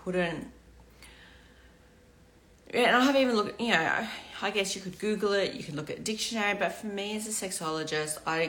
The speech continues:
couldn't really put into words. It's just something that I guess my body understood. <laughs> But it was like, how do you teach it?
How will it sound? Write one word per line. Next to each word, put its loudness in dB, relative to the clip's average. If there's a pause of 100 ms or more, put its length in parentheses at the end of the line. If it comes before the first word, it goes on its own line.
couldn't -2
really 0
put -4
into -2
words. -2
It's -6
just 0
something -2
that -2
I 0
guess -4 (460)
my 2
body 6
understood. 2 (440)
<laughs> 2 (380)
But 8 (520)
it 2
was 2
like, 6
how 4
do 0
you -4
teach 0
it? -2